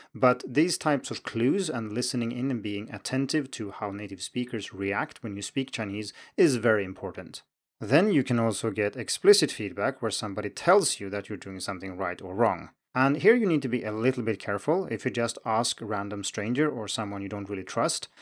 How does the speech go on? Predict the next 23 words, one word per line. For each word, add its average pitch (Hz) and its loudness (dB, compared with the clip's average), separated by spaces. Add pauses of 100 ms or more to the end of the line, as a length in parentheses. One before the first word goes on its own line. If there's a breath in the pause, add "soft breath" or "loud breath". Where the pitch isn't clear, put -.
(180 loud breath)
they 160 4
will 196 4
probably 180 4
say 117 2
that 110 0
your 110 -2
pronunciation 107 -4
is 98 -10
great 127 4
because 107 -2
they 110 -4
want 101 -6
to 104 -6
encourage 147 0
you, 147 2
they 104 -4
think 104 -8
it's 120 -4
good 240 -2
that 160 2
you're 107 0
learning 98 -4
Chinese, 139 -2